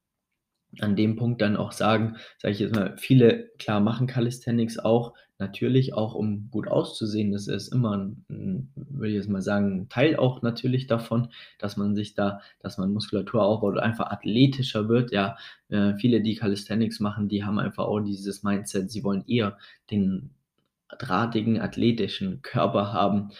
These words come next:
äh, wo man wirklich sieht, hey, das ist ein Sportler, ja, der ist dynamisch, der hat, äh, der sieht einfach gut aus, der, der kann was sozusagen. Und im Bodybuilding geht's ja wirklich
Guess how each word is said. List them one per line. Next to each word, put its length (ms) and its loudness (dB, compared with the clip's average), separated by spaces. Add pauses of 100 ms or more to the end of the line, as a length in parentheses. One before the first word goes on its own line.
(220)
äh, 280 2 (180)
wo 240 -2
man 260 4
wirklich 320 -2
sieht, 240 2
hey, 160 2
das 180 2
ist 140 -6
ein 100 -4
Sportler, 840 0
ja, 240 2 (340)
der 140 2
ist 220 -2
dynamisch, 540 2
der 180 -2
hat, 320 -4
äh, 200 2
der 140 -2
sieht 180 2
einfach 520 -2
gut 180 0
aus, 400 0
der, 380 -2
der 420 -4 (260)
kann 240 4
was 360 2
sozusagen. 840 0 (420)
Und 120 2
im 120 4
Bodybuilding 580 4
geht's 240 -2
ja 160 -2
wirklich 400 -2